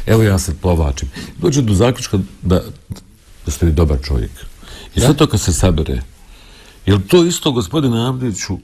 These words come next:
Speaker 1: kao da ste i naivan čovjek?
Speaker 2: Ne. Nije to. Treba
Speaker 1: Stalno vjerujete da, da, da će se to nešto riješiti? Da će
Speaker 2: Ne,
Speaker 1: to
Speaker 2: ja
Speaker 1: nešto
Speaker 2: sam
Speaker 1: biti,
Speaker 2: uvijek,
Speaker 1: da će
Speaker 2: ja
Speaker 1: nešto
Speaker 2: sam uvijek
Speaker 1: A u
Speaker 2: vjerovao
Speaker 1: stvari se u-, u-, ula-,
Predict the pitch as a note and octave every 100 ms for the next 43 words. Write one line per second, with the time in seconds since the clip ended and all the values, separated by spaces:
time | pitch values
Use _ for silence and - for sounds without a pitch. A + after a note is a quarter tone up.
0 | _ - - G2+ G2+ G2 - F#2 F2 G#2+
1 | A#2 D2 C2 B1 A#1+ G#1+ - - _ _
2 | _ _ _ _ - C3+ - - - -
3 | _ - - - - _ _ _ _ B2+
4 | B2 G2 - F2+ - - - C3+ C#3 D#3+
5 | G3+ G3 C#3+ C#3 B2+ G#2 - F2+ E2+ F2+
6 | F#2+ F#2 E2+ E2+ - - E2+ F2+ E2 D#2+
7 | D#2+ D2 D2 C#2+ - - C#2+ C#3 C#3+ C3
8 | D3+ D#3+ - C#3+ C#3+ D#3 D#3 D3+ D3+ G2+
9 | C#3+ D3 C#3+ D3 C3 C3 A#2+ - C#3 C#3
10 | C3+ C3+ B2 A2+ G#2+ A2 D#2+ - - G2
11 | G#2 G2+ A2 - G#2 G#2+